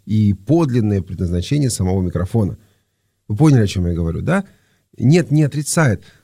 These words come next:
Так же и с верой. А говорили, долгое время говорили, ещё в советское время нас учили, м, вот тому, что, м, с помощью веры господствующие классы, а,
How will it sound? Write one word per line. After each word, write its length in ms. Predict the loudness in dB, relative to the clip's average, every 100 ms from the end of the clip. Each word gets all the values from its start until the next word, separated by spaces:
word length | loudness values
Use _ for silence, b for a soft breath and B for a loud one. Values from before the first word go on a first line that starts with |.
| _
Так 200 | 0 2
же 100 | 2
и 20 |
с 140 | 0 0
верой. 420 | 0 0 -4 -12 _ _ _ b b b b _
А 440 | 0 4 4 0 -6 _ -6
говорили, 800 | 0 4 4 4 2 4 4 4 2
долгое 560 | -4 0 0 2 0 0
время 340 | 2 2 2
говорили, 400 | 0 0 0 0
ещё 200 | 0 -2
в 40 | -2
советское 500 | -2 -2 -2 -2 0
время 360 | 2 2 2
нас 240 | 0 -2 -4
учили, 440 | -6 -2 0 0 -6 _
м, 260 | -8 -6 -8 -10
вот 540 | -12 -10 -16 -8 -8 -2
тому, 260 | 0 2
что, 320 | 0 0 0 B B B _
м, 280 | -10 -10 -10
с 120 | -8
помощью 460 | 0 2 2 2 0
веры 540 | 2 2 2 2 -2 b b
господствующие 880 | -4 -4 -2 -4 -2 -2 0 0 -4
классы, 760 | -4 0 2 2 0 0 0 0 b b b
а, 440 | -2 2 2 0